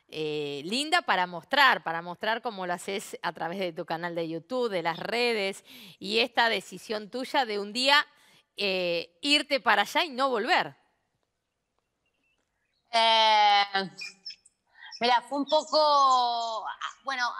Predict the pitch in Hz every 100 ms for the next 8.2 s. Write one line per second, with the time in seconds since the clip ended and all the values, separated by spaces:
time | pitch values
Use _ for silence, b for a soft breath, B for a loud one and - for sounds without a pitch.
0 | 165 262 339 311 320 294 262 254 233 240
1 | 269 254 233 226 254 285 285 226 - 220
2 | 233 240 226 196 180 175 170 160 156 202
3 | - 208 185 208 214 - 196 196 214 247
4 | 277 - _ _ _ - 196 190 185 185
5 | 190 214 196 185 190 196 208 285 254 277
6 | 269 294 302 233 220 240 240 247 226 196
7 | 190 - 254 269 214 226 240 226 233 285
8 | 302 -